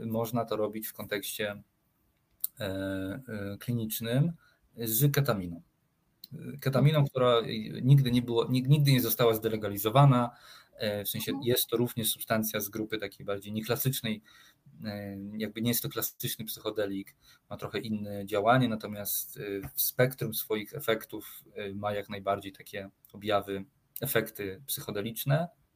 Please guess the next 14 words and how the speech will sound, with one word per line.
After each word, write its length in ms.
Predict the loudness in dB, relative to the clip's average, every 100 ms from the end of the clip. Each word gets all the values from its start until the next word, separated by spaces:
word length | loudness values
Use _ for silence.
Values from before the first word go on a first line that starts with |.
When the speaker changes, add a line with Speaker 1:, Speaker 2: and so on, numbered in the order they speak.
| _ -14
Speaker 1:
które 240 | 0 2
są 120 | 2
też 160 | -4 -6
oczywiście 300 | -10 -10 -6
zależne 300 | -6 -6 -10
od 100 | -2
dawki 440 | -2 -2 -8 -10 -12 -20 -20 -12 -8
i 120 | -2 0
są 300 | 4 6 6
w 80 | 4
Polsce 300 | 0 0 -4
kliniki, 500 | -6 -8 -8 -12 -14
które, 420 | -10 -6 -6 -8 _ _ _ _ _ _ _ -6 -6 -4
em, 880 | -4 -4 -6 -6 -8 -8 -12 -14